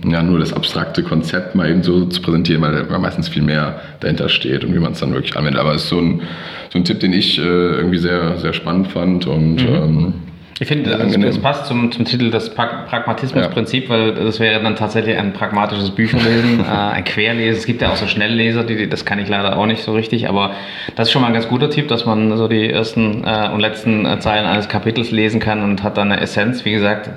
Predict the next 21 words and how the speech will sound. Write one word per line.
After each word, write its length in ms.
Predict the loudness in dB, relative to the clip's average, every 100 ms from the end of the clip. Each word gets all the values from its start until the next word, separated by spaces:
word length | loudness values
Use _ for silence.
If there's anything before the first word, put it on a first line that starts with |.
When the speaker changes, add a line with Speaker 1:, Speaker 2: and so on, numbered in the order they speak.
| -6
Speaker 2:
man 140 | 0
lässt 180 | 2 2
sich's 140 | -2 0
vielleicht 240 | 0 0
auch 120 | -2
zusammenfassen. 580 | -2 0 0 0 -2 0
Gibt's 180 | -4 -4
ja 80 | -4
die 100 | 0
andere 200 | 2 2
Möglichkeit. 360 | 2 0 0 2
Speaker 1:
Genau, 120 | 0
das 160 | -2
war 140 | -2 0
ja 40 |
so 60 | 0
ein 40 | -2
bisschen 240 | -2 0 0
Speaker 2:
Aber, 120 | 0 2
Speaker 1:
verschiedene 300 | 2 2 2
Speaker 2:
ähm, 260 | 2 2 0